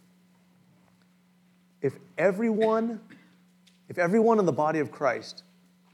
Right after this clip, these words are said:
was looking out for everyone else in the body of Christ, you know, if we were striving to edify others, uh, if we, if we were elevating them above ourselves, think about how well cared for we'd all be.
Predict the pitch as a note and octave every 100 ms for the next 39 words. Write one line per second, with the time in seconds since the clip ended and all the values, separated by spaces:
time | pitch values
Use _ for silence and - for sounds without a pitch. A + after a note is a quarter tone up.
0 | _ _ _ _ _ C#3 B2+ F#3 F3+ D#3+
1 | D#3 C3+ D#3+ - D#3 E3 D#3 D3+ D3 C#3+
2 | G#2+ - - - _ _ _ _ C#3 C3
3 | C3 B2+ A2+ G#2+ A#2+ A#2 - - - -
4 | - _ _ - _ _ _ _ _ _
5 | _ _ E3 D#3 E3 C#3 - F#3 F#3 F3
6 | D3 D3 F3 - C#3+ D3 E3 E3+ E3+ D#3+
7 | - - - D3+ D3+ C3+ F#3+ - G3 -
8 | A3+ G#3 D#3+ - - G#3 B3+ A3 A#3 A#3+
9 | A#3 G3+ A3+ A#3 A#3 G#3+ - - - D3+
10 | G#3 F#3+ F3 - G3 G3+ G3+ - - -
11 | _ _ _ _ _ _ _ _ _ _
12 | _ - B3 D4+ F#3+ F#3+ D3+ F#3 F3+ E3
13 | F3+ D3+ C3+ A2+ B2 C3 C#3 C3+ C#3 G#2+